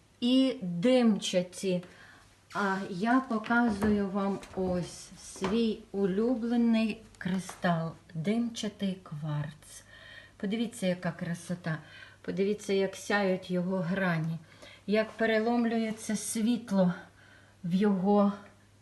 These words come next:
відблисках. Подивіться, яка красота. Це ж неймовірно, це щось фантастичне. А зараз я вам показую свого улюбленця. Подивіться,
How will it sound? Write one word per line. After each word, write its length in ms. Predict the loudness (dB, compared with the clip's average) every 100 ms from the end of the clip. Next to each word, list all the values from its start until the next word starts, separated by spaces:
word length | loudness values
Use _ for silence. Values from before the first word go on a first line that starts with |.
| _
відблисках. 1160 | -2 0 0 0 0 0 0 -4 -4 -2 -2 -4 -14 -20 -20 -20 -10
Подивіться, 600 | -6 -2 -2 -4 -6 -2
яка 280 | -2 -2 -6
красота. 720 | -6 -8 -8 -12 -8 -6 -6 -8 -20 -20 -20 _ -4
Це 120 | -2
ж 160 | 0 4
неймовірно, 880 | 8 10 8 6 0 -2 -4 -6 -10 -8
це 160 | -8
щось 380 | -8 -2 -2 -2
фантастичне. 1120 | 0 0 0 -4 -8 -8 -6 -4 -6 -6 -8 -8 -16 -20 -20 -20 -20 -20 -20 -20 -20 -10
А 160 | -4 0
зараз 340 | 4 4 2 0
я 340 | 0 2 2 -2 -6
вам 440 | 2 4 6 4
показую 800 | 0 2 4 4 4 2 -2 -2 -8 -18
свого 720 | -16 -6 2 2 4 0 0
улюбленця. 960 | 0 2 2 2 0 0 -2 -4 -8 -8 -10 -20 -20 -20 -10
Подивіться, 640 | -4 -2 0 -2 -6